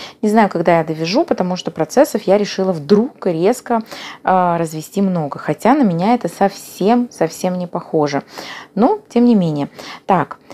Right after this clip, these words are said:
это будет первый процесс, и под него приготовлены уже спицы новые, которые я совсем недавно купила. Это будут носки. Дальше. Я показывала в своих влогах, что я купила вот такую вот пряжу, и купила я ее в фикс-прайсе, как вы можете увидеть по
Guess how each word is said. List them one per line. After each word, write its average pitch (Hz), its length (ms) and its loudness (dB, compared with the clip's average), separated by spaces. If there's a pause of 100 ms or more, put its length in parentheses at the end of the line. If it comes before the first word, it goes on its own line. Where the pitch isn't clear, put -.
это 294 280 2
будет 320 320 -2
первый 202 340 2
процесс, 247 760 0
и 254 140 2
под 208 180 0
него 180 220 2
приготовлены 190 720 2
уже 170 200 -2
спицы 175 520 -2
новые, 202 460 4
которые 254 380 2
я 247 60 4
совсем 240 320 -2
недавно 226 400 4
купила. 208 500 -2 (440)
Это 240 240 2
будут 170 380 -2
носки. 190 520 -6 (440)
Дальше. 185 560 -2 (520)
Я 170 380 2
показывала 214 600 0
в 196 40 -6
своих 185 340 -2
влогах, 160 720 0
что - 200 -12
я 190 140 2
купила 202 340 0
вот 180 120 -4
такую 170 260 -4
вот 156 140 -6
пряжу, 240 480 2
и 208 40 0
купила 220 400 -2
я 180 260 0
ее 190 240 0
в 196 60 -6
фикс-прайсе, - 680 -4
как - 220 -10
вы 151 60 -6
можете 143 340 -8
увидеть 143 340 -8
по 143 280 -4